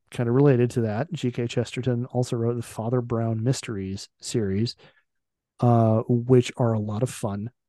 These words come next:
Uh, the main character is a Catholic priest, and, uh, he notably, uh, they're all short stories,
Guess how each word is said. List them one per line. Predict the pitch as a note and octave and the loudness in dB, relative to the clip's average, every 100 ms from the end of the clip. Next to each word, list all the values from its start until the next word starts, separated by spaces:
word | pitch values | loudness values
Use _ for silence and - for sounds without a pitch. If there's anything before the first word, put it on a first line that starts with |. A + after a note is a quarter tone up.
| _ | _
Uh, | B2 A#2 A2 A2 | 0 2 2 0
the | G#2+ | -2
main | A2 | -4
character | - A#2 A2 A#2+ A2+ | -2 -4 -4 -6 -2
is | A#2+ A2+ | 0 0
a | |
Catholic | A2+ A#2 G#2+ A#2 - | -2 -4 -4 -8 -6
priest, | A3+ A#3 - - _ | 0 0 0 -4 _
and, | C3 C3+ C3 C3 B2+ - _ | 2 4 4 2 0 -6 _
uh, | - A#2 A#2 | -4 -2 -2
he | - - B2+ | -4 -4 -2
notably, | A#2+ A#2+ B2+ B2 A#2+ A2 G#2+ _ _ _ _ _ _ - | 2 2 2 0 -2 -4 -6 _ _ _ _ _ _ -6
uh, | A2+ G#2+ A2 - | -4 -4 -4 -2
they're | B2 A#2+ A#2+ | -2 0 0
all | B2+ | 0
short | - C#3+ C3+ | 0 -4 -4
stories, | - A#2+ G#2+ G#2+ G#2 | -4 -4 -2 -4 -8